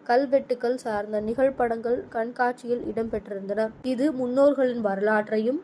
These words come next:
அறிவியலையும் தெரிந்து கொள்வதற்கு சான்றாக அமைந்தது. இந்த நிகழ்ச்சியில் கல்லூரி முதல்வர் அருள்முனைவர்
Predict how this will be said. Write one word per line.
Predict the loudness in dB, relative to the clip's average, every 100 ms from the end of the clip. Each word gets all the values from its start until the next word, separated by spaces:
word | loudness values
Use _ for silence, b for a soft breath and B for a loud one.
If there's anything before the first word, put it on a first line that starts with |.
| -4
அறிவியலையும் | 0 2 2 2 2 2 -2 -2
தெரிந்து | 0 0 0
கொள்வதற்கு | 2 2 2 -2 -2 -4 0
சான்றாக | 2 4 2 2 0 -2
அமைந்தது. | -6 -6 -4 4 4 2 -10 -2
இந்த | 4 6
நிகழ்ச்சியில் | 6 6 4 2 0 0
கல்லூரி | 2 4 4 4 2
முதல்வர் | 0 0 2 2 0 0
அருள்முனைவர் | 0 2 2 0 0 0 0